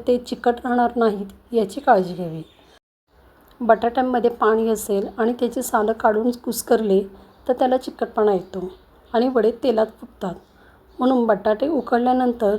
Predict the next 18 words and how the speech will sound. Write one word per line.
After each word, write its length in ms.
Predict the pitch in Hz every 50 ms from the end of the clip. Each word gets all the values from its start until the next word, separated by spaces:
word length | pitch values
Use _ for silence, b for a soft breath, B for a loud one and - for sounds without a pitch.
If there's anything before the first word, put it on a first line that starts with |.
| 208 -
लगेच 340 | 226 226 202 240 240 240 -
स्मॅश 260 | 285 233 226 226 - -
न 100 | 247 247
करता 440 | 247 247 226 240 - - 208 190 240 - -
थोडा 260 | - 233 220 220 240
वेळ 180 | 247 240 180 - - - 240
तसेच 340 | 226 233 - 269 262 - -
ठेवा, 240 | - 202 185 180 170 175 - b b b b b b b b _ -
त्यानंतर 420 | - 226 226 240 254 247 247 302
स्मॅश 400 | 285 294 - - - 214 202 -
करा. 280 | - - 208 185 180 170 - - _ _ B B B B B B - -
याचप्रमाणे 880 | 233 233 - - - 285 262 - - - 277 262 262 269 240 202 208 233
सर्व 320 | 233 - - 233 226 247
मिश्रणाचे 600 | 247 262 240 - - 240 233 233 226 220 - -
वडे 220 | 240 226 208 208 247 - -
तयार 280 | 240 208 196 196 202
करून 280 | 196 - 202 190 196 196
घेऊया. 280 | 185 185 170 170 175